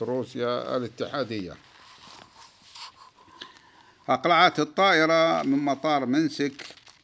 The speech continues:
قاصدة موسكو عاصمة روسيا الاتحادية، ورأيت أن أقدم للمستمع الكريم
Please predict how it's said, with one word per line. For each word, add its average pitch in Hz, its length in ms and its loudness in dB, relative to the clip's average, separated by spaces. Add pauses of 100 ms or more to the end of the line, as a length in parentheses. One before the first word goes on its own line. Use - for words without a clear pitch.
(640)
قاصدة 143 640 -2
موسكو 151 580 -2
عاصمة 123 480 -4 (100)
روسيا 139 400 -2
الاتحادية، 139 960 -2
ورأيت 127 580 -2
أن 120 280 -4
أقدم 113 500 -4
للمستمع 123 760 -4
الكريم 123 540 -2